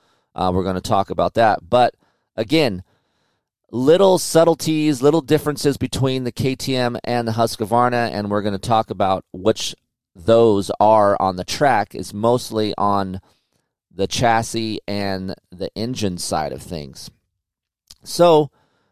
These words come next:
I'm usually leaning towards a K T M for me because on the standard edition side, the K T M had more throttle response, and I like that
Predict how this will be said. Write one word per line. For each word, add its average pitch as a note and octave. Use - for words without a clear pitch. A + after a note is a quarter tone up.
I'm B2
usually D#3
leaning A#2
towards G#2+
a F#2
K A2+
T G#2
M F#2+
for G2+
me G#2
because G2+
on G2
the B2
standard F#3
edition G2
side, F#2+
the A#2+
K D#3+
T D3
M C#3
had A#2
more A2
throttle G2+
response, F2
and F#2
I F2+
like G2
that F#2+